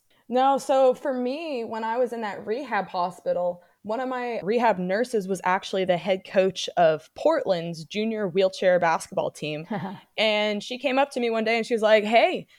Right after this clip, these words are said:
Speaker 1: so I heard you're a basketball player. How would you like to try this?" And I mean, she got me in a basketball chair. And at this point, I had no balance and no sense of my body whatsoever. So sitting up was a struggle,
Speaker 2: Mm-hmm.
Speaker 1: let alone being in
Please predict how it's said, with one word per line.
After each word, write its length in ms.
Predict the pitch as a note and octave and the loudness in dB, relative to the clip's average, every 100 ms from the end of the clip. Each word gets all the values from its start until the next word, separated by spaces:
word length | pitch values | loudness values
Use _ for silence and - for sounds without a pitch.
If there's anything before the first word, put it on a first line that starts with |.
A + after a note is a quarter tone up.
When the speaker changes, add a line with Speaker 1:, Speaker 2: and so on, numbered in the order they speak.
| _ | _
Speaker 1:
so 280 | - G#3+ | 4 6
I 120 | G#3 G#3 | 6 4
heard 240 | A3 G#3 | 2 2
you're 140 | G#3 | 4
a 40 | F#3+ | 4
basketball 460 | F3+ G#3+ - G3+ F3+ | 4 0 2 2 4
player. 440 | F#3 F3 F3 F3+ _ _ | 4 4 4 0 _ _
How 180 | - G#3 | 0 4
would 120 | G#3 G#3+ | 4 6
you 60 | |
like 140 | G3 F#3+ | 4 4
to 80 | F#3 | -2
try 280 | - F#3 | 2 4
this?" 440 | F#3 G3 E3+ - - _ _ _ _ | 4 2 0 -8 -16 _ _ _ _
And 300 | A#3 A#3+ A#3+ | 2 2 2
I 40 | |
mean, 120 | B3 B3+ | 0 0
she 180 | C4+ C#4+ | -2 2
got 240 | B3 B3 | 4 4
me 120 | A#3 | 2
in 80 | A3+ | 0
a 40 | G3 | 4
basketball 500 | F#3+ G3+ - G3+ F#3+ | 4 4 2 0 0
chair. 340 | - G3 E3+ | 4 4 4
And 100 | - | 4
at 140 | A3 A3+ | 4 6
this 160 | D#4 | 4
point, 360 | - E4 E4 - _ _ - | 4 -2 -2 -6 _ _ 0
I 160 | A3 | 2
had 240 | C4 G#3+ E3+ | 2 0 -2
no 340 | D#3+ E3 G#3+ | -4 2 2
balance 440 | G#3 G3+ A3+ B3 - | 4 2 2 -2 -4
and 160 | F3+ F3 | -4 4
no 140 | F#3+ | 4
sense 300 | F#3+ G#3 G3+ | 4 -6 -4
of 60 | G#3 | -2
my 100 | E3+ | -2
body 280 | E3+ F3 E3+ | 0 0 2
whatsoever. 520 | E3+ F3 F#3+ F#3+ G#3+ | 2 2 0 2 0
So 200 | G3 F3+ | 0 -2
sitting 440 | E3+ - C4+ A3 - | -2 0 2 2 0
up 220 | - A3 - | 0 0 0
was 220 | F3 D#3+ | -2 -2
a 120 | E3 | -6
struggle, 800 | D#3 - - D#3 E3 F#3 E3+ - A3 | -6 -14 -16 -8 2 2 2 -4 -4
Speaker 2:
Mm-hmm. 280 | F3+ F#3 F3+ | -6 -6 2
Speaker 1:
let 160 | G3+ | 4
alone 380 | G#3 G3 G3 F#3 | 6 6 4 2
being 320 | G3+ G3 F#3+ | -2 -2 -2
in 300 | - F#3+ F3 | 0 2 2